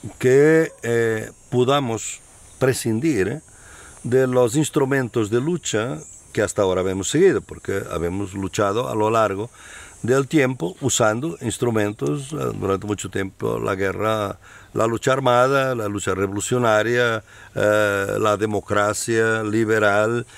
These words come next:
digamos que se tuvo que, que, que refundar de alguna manera, y también debemos criticar y ver nuestras críticas a la democracia,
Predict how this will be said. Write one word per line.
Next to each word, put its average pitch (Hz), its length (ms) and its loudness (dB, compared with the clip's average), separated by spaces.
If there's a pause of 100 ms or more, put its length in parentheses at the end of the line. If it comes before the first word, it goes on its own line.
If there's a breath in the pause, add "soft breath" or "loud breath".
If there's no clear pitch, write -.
(180 loud breath)
digamos 107 840 -2
que 107 140 -2
se 101 160 -2
tuvo 101 440 -2
que, 98 320 -2 (640 loud breath)
que, 117 240 0
que 123 160 0
refundar 120 640 2
de 143 80 0
alguna 101 300 -2
manera, 110 500 -2
y 135 60 0
también 98 320 -2
debemos 101 480 -2
criticar 110 680 0
y 107 100 -2
ver 101 280 0 (360 loud breath)
nuestras 110 460 0
críticas 101 440 -4
a 98 100 -4
la 107 100 -4
democracia, 143 720 -4